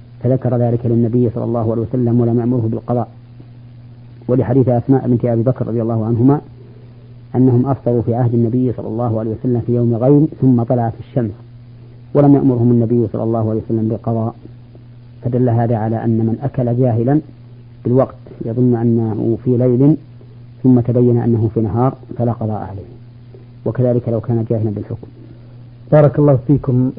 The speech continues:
Speaker 2: شيخ محمد، وأثابكم الله على ما قدمتم لنا وللإخوة المستمعين الكرام.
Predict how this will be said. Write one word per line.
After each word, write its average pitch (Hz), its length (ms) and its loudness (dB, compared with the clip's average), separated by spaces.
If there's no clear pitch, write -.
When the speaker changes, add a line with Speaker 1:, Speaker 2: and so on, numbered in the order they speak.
Speaker 2:
شيخ 131 220 -4
محمد، 135 440 2
وأثابكم 135 800 2
الله 135 180 4
على 135 260 2
ما 135 100 2
قدمتم 135 640 2
لنا 139 180 6
وللإخوة 131 520 2
المستمعين 127 520 0
الكرام. 127 420 2